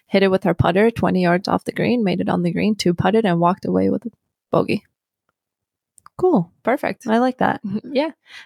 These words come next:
Speaker 1: Um, and another rule too, to, um, that was changed in twenty nineteen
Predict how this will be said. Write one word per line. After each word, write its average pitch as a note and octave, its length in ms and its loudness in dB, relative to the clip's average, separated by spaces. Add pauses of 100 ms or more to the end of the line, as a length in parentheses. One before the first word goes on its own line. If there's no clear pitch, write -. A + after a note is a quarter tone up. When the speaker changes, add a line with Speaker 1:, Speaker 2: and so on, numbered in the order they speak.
Speaker 1:
Um, F#3+ 280 2
and G3+ 140 2
another A#3 640 0 (120)
rule F#3+ 460 0
too, G3+ 360 -2
to, F#3 300 -4 (180)
um, F3+ 420 -2 (340)
that F3+ 260 0
was F#3 220 -2
changed F3 580 -2
in F#3 120 0
twenty F#3 300 0
nineteen F3+ 760 -2